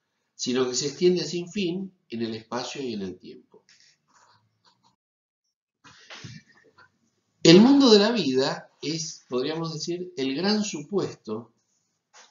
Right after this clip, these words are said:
de la actitud natural. Sí, afirmo la realidad del mundo, con todas sus riquezas, situaciones, personas, e incluso no solo con las cosas, sino también con los inconvenientes, con los problemas.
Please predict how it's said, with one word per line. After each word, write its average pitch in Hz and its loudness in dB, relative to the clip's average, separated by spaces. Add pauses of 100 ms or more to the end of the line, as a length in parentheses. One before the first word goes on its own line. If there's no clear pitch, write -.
(340)
de 117 -6
la 107 -2
actitud 104 -10
natural. 98 -10 (1080)
Sí, - -8 (400)
afirmo 143 -2
la 101 -2
realidad 98 -4
del 98 -8
mundo, 95 -14
con 113 -8
todas 165 -8
sus 131 -12
riquezas, 147 -6
situaciones, 160 -4
personas, 220 -2 (240)
e 156 0
incluso 240 -4 (360)
no 220 -2
solo 214 0
con 127 0
las 101 -4
cosas, - -4
sino 120 -4
también 202 0
con 190 0
los 127 -2
inconvenientes, 107 -2 (320)
con 107 -2
los 107 -4
problemas. 127 -4